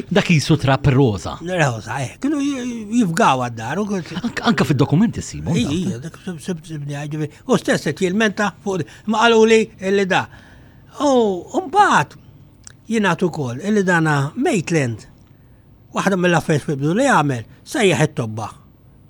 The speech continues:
Speaker 2: L-awtoritajiet tas-saħħa. Għallhom,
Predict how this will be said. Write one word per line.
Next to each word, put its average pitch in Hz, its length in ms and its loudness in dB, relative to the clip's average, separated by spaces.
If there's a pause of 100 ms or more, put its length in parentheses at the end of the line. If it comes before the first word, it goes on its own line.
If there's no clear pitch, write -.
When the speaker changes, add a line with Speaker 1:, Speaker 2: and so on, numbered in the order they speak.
(440)
Speaker 2:
L-awtoritajiet 135 840 -2 (120)
tas-saħħa. - 560 -10 (600)
Għallhom, 190 380 2